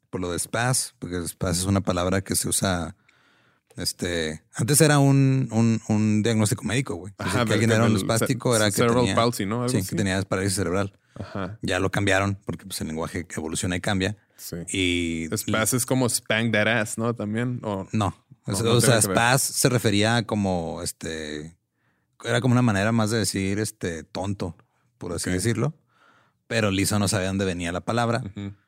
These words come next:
Speaker 1: Y, eh, eh, a su crédito fue y cambió el sencillo, cambió la palabra, güey.
Speaker 2: Sí,
Speaker 1: Eso es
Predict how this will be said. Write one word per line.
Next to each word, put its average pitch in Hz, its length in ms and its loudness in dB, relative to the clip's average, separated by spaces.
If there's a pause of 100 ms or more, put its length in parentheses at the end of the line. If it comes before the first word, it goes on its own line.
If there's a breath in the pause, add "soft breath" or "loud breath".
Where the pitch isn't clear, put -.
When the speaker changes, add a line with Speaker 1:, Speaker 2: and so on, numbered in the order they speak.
(180)
Speaker 1:
Y, 95 380 0
eh, 90 220 -2
eh, 95 160 -4 (100)
a 101 100 0
su - 100 -4
crédito 127 500 2
fue 101 240 0
y 98 40 2
cambió 101 400 2
el 101 80 0
sencillo, 101 340 -2
cambió 87 180 -2
la 92 80 -2
palabra, 196 280 2
güey. 131 180 2
Speaker 2:
Sí, 151 60 6
Speaker 1:
Eso 139 80 6
es 113 120 -6